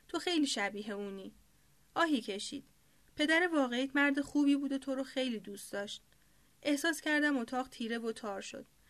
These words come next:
هر چیزی که تا آن لحظه من را به واقعیت متصل می‌کرد ناگهان قطع شده بود. من روی موجی از سردرگمی شناور شدم.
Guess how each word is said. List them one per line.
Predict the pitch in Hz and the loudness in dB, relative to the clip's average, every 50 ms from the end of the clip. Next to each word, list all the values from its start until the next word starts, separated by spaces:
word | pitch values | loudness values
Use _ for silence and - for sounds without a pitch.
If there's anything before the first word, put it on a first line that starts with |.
| - - - - _ | -20 -20 -20 -20 _
هر | - 294 302 311 | 2 2 2 2
چیزی | 294 - 294 277 294 | 2 0 0 0 2
که | 277 302 285 | 0 0 -2
تا | - 269 240 | -2 -2 -2
آن | 226 247 269 269 | 0 2 2 2
لحظه | 254 233 240 233 - - | 2 2 -2 -2 -4 -4
من | 240 247 247 247 | -2 0 0 -2
را | 254 247 | -2 -2
به | 220 220 | -2 -2
واقعیت | 214 220 214 214 208 208 208 214 226 254 262 254 | -2 -2 -4 -4 -4 -4 -4 -2 -2 -2 -2 -2
متصل | 226 202 220 - 202 214 - - 208 214 | -4 -6 -6 -8 -8 -8 -6 -6 -4 -4
می‌کرد | 208 208 214 - - 226 226 220 220 - | -4 -6 -8 -6 -6 -4 -4 -4 -4 -4
ناگهان | 233 240 226 226 220 226 220 208 | -4 -2 -2 -2 -2 -4 -4 -4
قطع | - 214 208 202 202 - | -2 0 -2 -2 -2 -6
شده | - 202 190 208 - | -10 -10 -8 -8 -8
بود. | 202 208 208 208 _ _ _ _ _ - - - _ _ _ | -8 -8 -12 -14 _ _ _ _ _ -20 -20 -20 _ _ _
من | 262 269 277 277 269 | 4 6 6 6 6
روی | 269 269 277 | 6 6 6
موجی | 269 269 269 277 269 254 254 | 6 6 4 4 2 2 0
از | 247 233 | -2 -2
سردرگمی | - - 220 214 208 208 208 208 202 202 202 208 220 240 | -4 -2 0 0 0 0 0 -2 -2 -4 -4 -4 -4 -4
شناور | - 233 214 202 196 190 190 196 196 202 | -4 -6 -6 -6 -6 -4 -2 -2 -2 -2
شدم. | 202 - 202 190 196 202 202 | -4 -8 -10 -8 -8 -8 -8